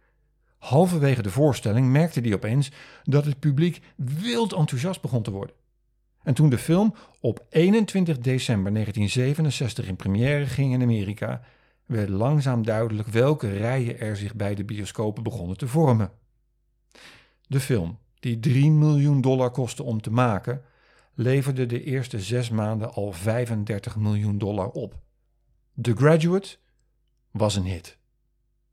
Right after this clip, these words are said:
De film kreeg begin achtenzestig zeven Oscar-nominaties in bijna alle belangrijke categorieën. Maar alleen Mike Nichols won de prijs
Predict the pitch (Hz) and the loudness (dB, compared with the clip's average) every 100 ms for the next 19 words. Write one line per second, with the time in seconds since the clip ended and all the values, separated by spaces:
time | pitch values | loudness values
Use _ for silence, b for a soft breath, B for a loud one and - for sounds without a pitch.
0 | _ _ _ b b _ _ _ - 131 | _ _ _ b b _ _ _ 0 4
1 | 196 175 196 - 143 135 120 - 120 113 | 4 4 2 -4 -2 0 -2 -2 0 2
2 | 180 180 170 - 107 - 160 - 156 - | 0 0 -4 -2 -2 -2 -4 -2 -6 -8
3 | _ _ - 104 110 151 143 139 123 - | _ _ -10 -2 2 2 2 -2 -10 -12
4 | _ - - 95 87 87 87 80 - 101 | _ -8 -6 -6 -4 -4 -4 -6 -6 -4
5 | 117 113 107 135 139 127 - - 180 156 | 0 0 -2 -2 0 0 -2 0 2 4
6 | 120 120 113 101 92 - 95 90 90 90 | 4 4 2 -2 -6 -8 -8 -8 -10 -12
7 | 95 - B B B B - 127 135 139 | -14 -18 B B B B -2 2 4 4
8 | 120 117 113 110 110 143 175 147 110 127 | 4 2 0 2 4 4 2 -4 0 2
9 | 120 113 107 101 98 - | 2 0 -4 -4 -6 -12